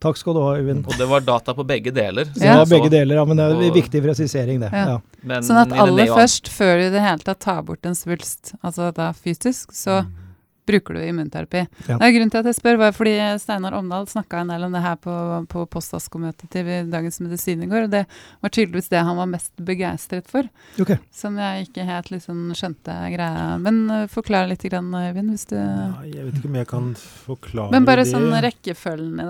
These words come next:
Speaker 3: det, for det, det er jo liksom begreper som ikke alle får med seg, eller vet hvordan man gjør i, i klinikken.
Speaker 4: Altså, det er vel kanskje riktig å si at vi er vel fortsatt i liksom første generasjon av immunterapi. Vi har jo hørt om immunterapi i flere tiår, og nå har vi fått liksom den første virkelige, eh,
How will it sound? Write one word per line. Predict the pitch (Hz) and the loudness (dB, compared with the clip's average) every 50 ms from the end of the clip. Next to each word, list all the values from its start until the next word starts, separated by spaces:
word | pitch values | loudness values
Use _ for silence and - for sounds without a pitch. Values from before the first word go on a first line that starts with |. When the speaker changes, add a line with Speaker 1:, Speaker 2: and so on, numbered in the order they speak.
| 180 185 | -6 -8
Speaker 3:
det, | 190 185 | -8 -8
for | - 202 | -6 -6
det, | 202 208 202 190 | -4 -4 -4 -4
det | 208 | -6
er | 202 196 190 190 196 | -6 -4 -4 -6 -6
jo | 196 196 | -6 -8
liksom | - - 180 175 170 | -8 -6 -8 -6 -4
begreper | 180 180 175 165 160 - _ - 170 | -4 -2 -2 -4 -4 -6 _ -8 -8
som | 165 180 175 | -8 -6 -8
ikke | 175 - 185 185 | -8 -8 -6 -6
alle | 180 165 160 165 165 156 | -6 -6 -6 -6 -8 -6
får | - 185 170 156 | -4 -4 -4 -2
med | 160 156 | -4 -6
seg, | - 170 | -8 -6
eller | 165 170 175 | -4 -4 -2
vet | 170 165 151 160 160 - | -2 -2 -4 -6 -8 -10
hvordan | 165 160 160 160 160 | -10 -10 -8 -8 -8
man | 160 160 160 160 160 160 160 156 160 160 165 | -6 -6 -8 -8 -8 -8 -8 -8 -10 -10 -8
gjør | 170 165 160 151 151 165 175 | -6 -6 -4 -2 -2 -2 -2
i, | 175 165 165 160 156 - - | -2 -4 -4 -6 -8 -10 -10
i | 170 165 165 165 - - | -8 -8 -8 -8 -8 -8
klinikken. | 180 180 170 160 156 _ - - 254 254 - - _ _ - - | -6 -6 -6 -6 -8 _ 0 0 0 0 0 -4 _ _ -10 -6
Speaker 4:
Altså, | 143 131 131 156 151 143 | -4 0 2 2 2 4
det | 131 139 | 4 2
er | 131 | 2
vel | 139 147 | 2 2
kanskje | - 156 131 107 101 135 143 | 0 0 -2 -2 -2 -2 0
riktig | 135 127 - - 147 139 | 0 -2 -2 -2 -2 -2
å | |
si | - - 135 131 | -2 -4 -4 -2
at | 131 127 - | -2 -2 -2
vi | 139 139 | -4 -4
er | 123 | -2
vel | 123 139 139 | -2 -4 -4
fortsatt | 131 - 120 - - - 131 127 123 - 147 | -4 -6 -8 -8 -6 -6 -6 -6 -6 -6 -8
i | 135 | -6
liksom | 127 127 117 - - 135 131 127 131 131 127 | -4 -4 -6 -4 -6 -6 -4 -4 -4 -4 -6
første | 120 - - - 147 - - - - _ _ - 120 123 123 127 123 123 123 123 120 117 110 98 - - - 170 131 120 | -8 -10 -10 -8 -8 -8 -8 -10 -18 _ _ -8 -4 -2 -2 -2 -2 -2 -4 -4 -6 -6 -8 -10 -12 -16 -16 -14 -12 -8
generasjon | 113 123 123 123 127 139 127 - - - 113 113 127 151 160 143 | -6 -6 -4 -4 -4 -6 -8 -10 -12 -12 -12 -8 -6 -6 -4 -4
av | 120 123 123 | -4 -4 -4
immunterapi. | 131 131 123 117 107 - 123 120 127 131 160 170 170 | -4 -4 -4 -4 -6 -6 -6 -6 -6 -4 -4 -6 -4
Vi | 156 143 | -4 -4
har | 135 123 | -4 -2
jo | 123 | -4
hørt | 123 - | -4 -4
om | 127 | -4
immunterapi | 123 123 120 113 107 - - 117 120 - - 120 | -4 -2 -2 -2 -4 -4 -4 -6 -6 -6 -6 -6
i | 120 | -6
flere | 120 127 123 110 117 127 131 | -6 -6 -8 -6 -6 -8 -10
tiår, | - 135 120 135 156 156 | -8 -8 -6 -4 -4 -4
og | 143 131 | -4 -6
nå | 120 | -6
har | 120 127 | -6 -6
vi | 135 131 | -8 -8
fått | - 120 113 - - | -8 -10 -10 -10 -12
liksom | 117 98 - 123 | -12 -10 -8 -8
den | 123 120 - | -8 -8 -8
første | - - 113 - - - - - 123 120 | -8 -10 -10 -10 -12 -18 -10 -8 -6 -6
virkelige, | 120 113 98 - _ - 113 110 113 120 123 | -6 -6 -8 -12 _ -12 -10 -6 -6 -4 -2
eh, | 120 120 120 120 123 123 117 113 120 117 113 | -2 -2 -2 -4 -4 -6 -8 -8 -8 -8 -10